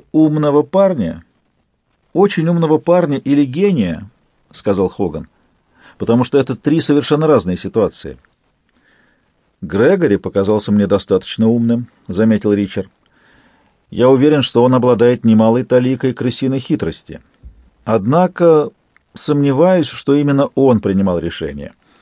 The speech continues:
Во всяком случае, если речь шла о контракте на несколько десятков миллионов долларов с правительством иностранной державы. Я бы даже сказал, что это рынок, на котором предложение превышает спрос.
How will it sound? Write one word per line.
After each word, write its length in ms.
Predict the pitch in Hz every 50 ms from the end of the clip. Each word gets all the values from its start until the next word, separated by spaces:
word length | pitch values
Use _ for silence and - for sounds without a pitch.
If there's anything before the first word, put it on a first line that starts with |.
| _ _ - - - - - _ _ _ _ _ -
Во 160 | 92 104 104
всяком 360 | - - 160 165 - 160 135
случае, 580 | - - 135 151 156 - - 135 127 120 110 - _ _ _ _ _ _ _ _ _
если 320 | - 101 131 123 - 127
речь 240 | 120 117 131 113 -
шла 220 | - 113 120 123 120
о 140 | - 110 110
контракте 640 | - 113 110 104 123 120 120 120 - - - 113
на 160 | 107 107 113 113
несколько 540 | 117 123 127 117 - - 107 92 - 117
десятков 480 | 101 104 - - 110 107 - - 92 -
миллионов 440 | 107 110 107 110 107 104 101 87 82
долларов 640 | 92 123 143 156 156 156 156 151 - - - - _ _
с 120 | - -
правительством 720 | - - 113 117 107 117 123 - 131 117 - - 123 123 -
иностранной 560 | 117 113 120 120 - 113 117 117 117 117 113
державы. 500 | 110 131 123 113 101 85 69 67 - - _ _ _ _ _ _ _ _ _ _ _ _ _ _ _ _ _ _ _ _ _
Я 240 | - 87 113 131 143
бы 100 | 156 160
даже 240 | 143 156 143 135 131
сказал, 380 | - - 143 135 127 135 123
что 320 | 110 - - 117 113 113 -
это 300 | - 117 120 - - 120
рынок, 300 | 117 135 151 151 151 -
на 120 | 117 113
котором 360 | 104 110 107 - 123 123 120 107
предложение 720 | - 110 113 107 110 113 107 101 131 165 190 180 170 170
превышает 540 | 156 131 127 123 123 113 - 143 135 131 123
спрос. 480 | - - - 107 92 76 - - -